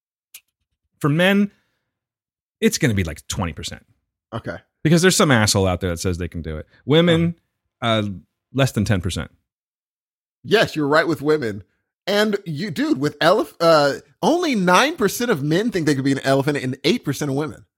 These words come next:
Speaker 1: I was giving them credit 'cause I think guys will just say stupid shit. But yeah, I thought if anything, that's probably gonna be, uh, that, what we've had so far, that's the lowest number.
Speaker 2: That is, I was
Speaker 1: And I'm
Speaker 2: like,
Speaker 1: not making
Speaker 2: "Wow."
Speaker 1: excuses, like, whatever. It's just a stupid game. But I think I'm going a little bit higher for the fun of the game. But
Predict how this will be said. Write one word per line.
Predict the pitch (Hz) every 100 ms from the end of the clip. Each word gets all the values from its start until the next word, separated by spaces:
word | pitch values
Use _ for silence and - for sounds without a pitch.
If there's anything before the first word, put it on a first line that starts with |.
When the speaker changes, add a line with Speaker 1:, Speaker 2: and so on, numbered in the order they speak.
| _
Speaker 1:
I | 160
was | 185 143
giving | 117 202 226
them | 208 170
credit | 143 - 139 123 -
'cause | 120 110
I |
think | 110 120 104
guys | 101 104
will | 98
just | 101
say | -
stupid | 92 - 98 87
shit. | - 95 101 _ _ -
But | 104
yeah, | 101 90
I | 90
thought | 104 120 104 _
if | 123 117
anything, | 127 120 113
that's | 101 95
probably | - 98
gonna | 98
be, | 95 110
uh, | 127
that, | 135 143
what | 160 156 196
we've | 175
had | 180 175
so | -
far, | 156 180 185 - -
that's | 127 127
the | -
lowest | 104 92 82
number. | 85 73 - _ _ _ _
Speaker 2:
That | 208 247
is, | - 175
I | - -
was | 226
Speaker 1:
And |
I'm | 185 160
Speaker 2:
like, | 226
Speaker 1:
not | 285
making | 277 254
Speaker 2:
"Wow." |
Speaker 1:
excuses, | 214 - 214 185 113
like, | 104 104
whatever. | 131 139 101 101
It's | 107 -
just | 113 113 -
a |
stupid | - 113 95
game. | 95 87 80
But | 92 -
I | 117
think | 120 156
I'm | 143 123
going | 127 123
a |
little | 120
bit | 110
higher | 104 110 104
for | -
the | 95
fun | - 104
of | 110
the |
game. | 110 113 117
But | 95 -